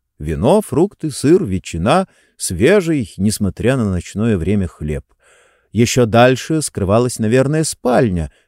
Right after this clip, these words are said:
также отгороженная плотным занавесом. Куртия безо всяких церемоний впилась белоснежными зубками в плоть персика. "Чего ждёт Август Доминус?" —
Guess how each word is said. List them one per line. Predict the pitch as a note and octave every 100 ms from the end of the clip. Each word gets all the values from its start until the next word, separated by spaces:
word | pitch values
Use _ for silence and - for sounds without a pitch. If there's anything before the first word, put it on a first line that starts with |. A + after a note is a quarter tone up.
| _
также | A#2 E3+ F#3+ D#3
отгороженная | D#3 G#2+ F#2+ A2 C3+ A2 A#2+ A#2 A2+
плотным | - C#2+ G2 - F2+ F#2
занавесом. | D2+ D#2+ C2+ B1+ - - - _ _ _ _ _ _ _ B2
Куртия | C#3 - C3 B2+
безо | A2+ G2+ G2+
всяких | - G2+ G2 F#2
церемоний | - F#2 F2 A2 A#2+ A#2 - _ _
впилась | - - - E2+ F#2 C3 C3+ -
белоснежными | D#2+ F#2 E2+ F#2 G#2 D#2+ E2
зубками | D2+ F2 A2+ - G2 F2+ _
в | - -
плоть | D2+ D#2+ F#2+ -
персика. | F2+ D#2+ - - - - _ _ _ _ _ _ _ _ _ _ _ _ _ _ -
"Чего | - F#2 B2+
ждёт | G#2+ A2 E3+ - - _ _
Август | A#2+ B2 F#2+ B2 - -
Доминус?" — | B2 B2 D3 G2 F2+ D#2+ -